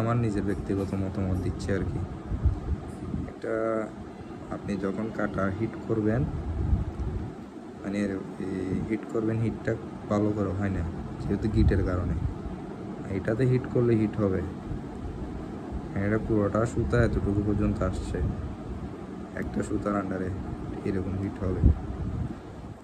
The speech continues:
কিন্তু এটা পানিতে গেলে যখন, এটা তো আমি রেজাল্ট ভালো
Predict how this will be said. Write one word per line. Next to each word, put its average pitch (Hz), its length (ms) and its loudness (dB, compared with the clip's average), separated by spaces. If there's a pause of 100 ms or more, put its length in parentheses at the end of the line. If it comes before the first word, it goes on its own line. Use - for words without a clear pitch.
(100)
কিন্তু 104 260 -4
এটা 104 180 0 (100)
পানিতে 107 300 -4 (120)
গেলে 110 200 -2 (140)
যখন, 101 260 -2 (200)
এটা 98 200 -2
তো 127 80 0
আমি 117 200 2 (1080)
রেজাল্ট 104 300 6
ভালো 113 120 4